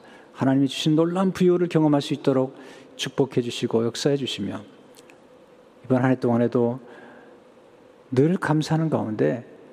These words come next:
다니엘처럼, 그 어려운 고난의 모든 역경을 이겨내고 우뚝 선 잔 다니엘처럼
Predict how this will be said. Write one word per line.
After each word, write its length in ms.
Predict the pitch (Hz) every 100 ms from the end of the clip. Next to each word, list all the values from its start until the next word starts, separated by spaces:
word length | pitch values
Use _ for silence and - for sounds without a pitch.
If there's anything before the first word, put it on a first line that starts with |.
| - - - - - -
다니엘처럼, 760 | - 120 120 113 - 110 104 110 - - - - - - - - - -
그 120 | 143
어려운 320 | 139 147 147 147
고난의 420 | 147 143 147 147
모든 320 | 151 165 185
역경을 380 | 165 - 165 156
이겨내고 640 | 135 147 139 143 143 143 - - - -
우뚝 340 | 175 175 - 220
선 240 | - 220
잔 220 | 202 160
다니엘처럼 720 | 165 143 135 120 131 110 131